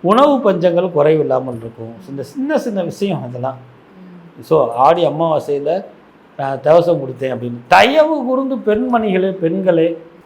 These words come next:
அம்மா, அப்பா, தங்கை, பக்கத்து வீடு, எதிர்த்த வீடு, என் காதலிகளே, உங்க எல்லாத்தையும் கேட்டுக்கிறேன், பட்டு கட்டுங்க.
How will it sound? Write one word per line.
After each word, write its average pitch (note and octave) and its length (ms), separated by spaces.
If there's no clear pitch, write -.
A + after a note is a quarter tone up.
அம்மா, E3+ 360
அப்பா, E3 320
தங்கை, D#3 440
பக்கத்து D#3 400
வீடு, D#3 180
எதிர்த்த D3+ 320
வீடு, C#3 360
என் C#3+ 180
காதலிகளே, D#3 680
உங்க C3 280
எல்லாத்தையும் D#3 400
கேட்டுக்கிறேன், D3 440
பட்டு E3 340
கட்டுங்க. B2 420